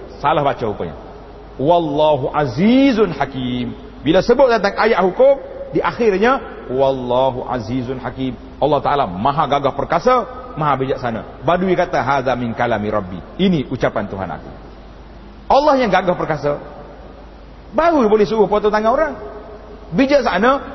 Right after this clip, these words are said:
barulah sesuai. Kenapa orang mencuri, mesti dia potong tangan?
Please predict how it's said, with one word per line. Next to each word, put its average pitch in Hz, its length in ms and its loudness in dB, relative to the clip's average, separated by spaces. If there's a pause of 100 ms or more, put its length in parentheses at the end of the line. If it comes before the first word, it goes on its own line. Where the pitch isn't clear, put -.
(200)
barulah 185 400 2
sesuai. 185 800 -2
Kenapa 254 640 2
orang 185 320 2
mencuri, 170 320 -2 (240)
mesti 127 160 -6
dia 123 160 -4
potong 107 160 -6
tangan? 87 240 -10